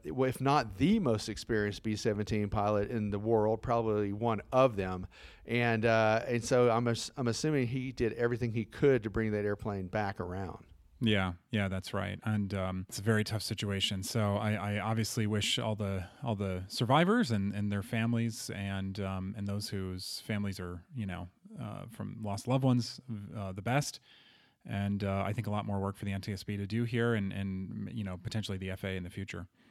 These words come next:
Speaker 2: So, hey, happier news. Tell us where you are.
Speaker 1: Much happier news. I'm at Redbird Migration. I'm here in Denver, Colorado at Centennial Airport.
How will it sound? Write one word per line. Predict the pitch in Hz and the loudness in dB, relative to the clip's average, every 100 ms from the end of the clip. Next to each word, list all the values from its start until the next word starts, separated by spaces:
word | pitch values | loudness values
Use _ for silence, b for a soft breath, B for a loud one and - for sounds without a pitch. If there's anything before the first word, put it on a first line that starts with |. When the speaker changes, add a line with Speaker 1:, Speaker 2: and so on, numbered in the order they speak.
| b | b
Speaker 2:
So, | - 165 160 156 - - | 4 10 10 10 6 2
hey, | 165 240 - _ - | 6 6 4 _ -4
happier | 123 202 151 120 | 6 6 8 6
news. | 110 101 139 226 - - _ - | 6 6 4 4 0 -8 _ 2
Tell | 190 | 4
us | 185 | 6
where | 175 | 8
you | 143 | 8
are. | 104 87 151 | 6 4 4
Speaker 1:
Much | 151 254 | 6 8
happier | 320 180 147 135 | 8 8 8 6
news. | 127 123 | 6 6
I'm | 214 | 6
at | 240 160 | 8 6
Redbird | 131 208 196 220 202 156 | 8 6 8 6 6 4
Migration. | 156 185 - 143 139 - 165 | 0 0 4 8 8 6 2
I'm | 147 147 | 2 4
here | 160 170 170 | 6 6 6
in | 151 127 | 2 2
Denver, | 120 165 202 | 0 0 0
Colorado | - 151 160 127 123 131 | 0 2 2 4 4 2
at | 110 | 0
Centennial | - 120 - 147 165 170 | -2 -4 0 0 0 0
Airport. | 131 123 - 123 127 | 4 4 6 4 4